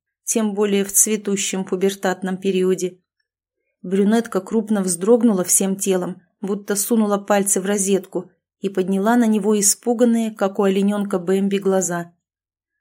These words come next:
«Мне?» — сипло выдавила из себя девчонка. «Нет, забудьте», —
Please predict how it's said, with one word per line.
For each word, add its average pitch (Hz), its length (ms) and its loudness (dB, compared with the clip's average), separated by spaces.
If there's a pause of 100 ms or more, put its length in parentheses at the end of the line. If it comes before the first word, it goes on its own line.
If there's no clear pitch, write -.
(180)
«Мне?» — 240 460 6 (400)
сипло 196 460 0
выдавила 185 420 2
из 185 180 4
себя 185 220 0
девчонка. 175 640 -6 (880)
«Нет, 202 540 -2
забудьте», — 185 720 -2